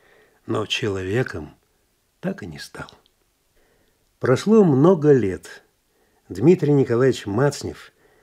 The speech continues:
стал директором большого завода. Мне тоже довелось порулить в этой жизни, но этот урок мы усвоили навсегда. Нельзя быть жлобом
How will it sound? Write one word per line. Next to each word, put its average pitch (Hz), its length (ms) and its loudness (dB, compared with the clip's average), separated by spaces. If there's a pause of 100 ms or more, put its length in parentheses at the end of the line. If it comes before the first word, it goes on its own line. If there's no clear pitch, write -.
(200)
стал 170 240 -6
директором 123 640 2
большого 104 500 -4
завода. 85 440 -10 (720)
Мне 190 220 2
тоже 175 320 0
довелось 135 380 4
порулить 113 760 2
в 110 120 -8
этой 104 240 -4
жизни, 95 380 -8
но 110 200 -4
этот 107 280 -8
урок 120 460 0 (520)
мы 175 140 2
усвоили 147 480 0
навсегда. 101 600 -6 (800)
Нельзя 131 520 2
быть 110 360 -4 (120)
жлобом 104 720 -2